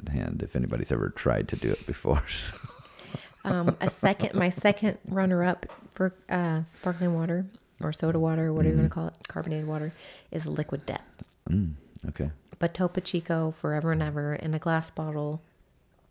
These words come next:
Speaker 1: Yeah.
Speaker 2: it is superior to all other forms of carbonated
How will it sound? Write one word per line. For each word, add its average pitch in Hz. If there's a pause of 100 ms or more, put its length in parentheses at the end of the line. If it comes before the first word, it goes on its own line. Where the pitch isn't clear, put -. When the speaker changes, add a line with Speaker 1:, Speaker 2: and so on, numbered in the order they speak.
(500)
Speaker 1:
Yeah. -
Speaker 2:
it 160
is 165
superior 151
to -
all 143
other 127
forms 131
of -
carbonated -